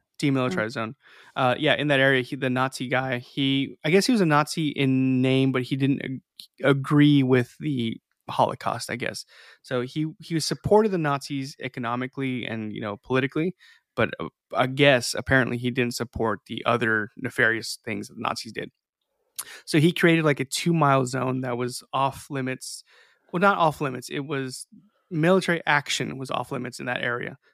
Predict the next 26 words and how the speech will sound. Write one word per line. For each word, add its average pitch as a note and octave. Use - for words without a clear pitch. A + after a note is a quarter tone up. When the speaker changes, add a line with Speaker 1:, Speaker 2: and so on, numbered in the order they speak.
Speaker 1:
'cause C3
this C3+
was C#3
foreign C#3+
nationals. C3
These C3
were B2+
Americans, D#3+
uh, C3
Nazis, C3+
uh, B2
you E3+
know, -
other C#3
people C3+
that B2
were A#2+
not B2
Chinese, -
and A#2+
they C3
were B2
off A#2+
limits, F3+
you -
know, B2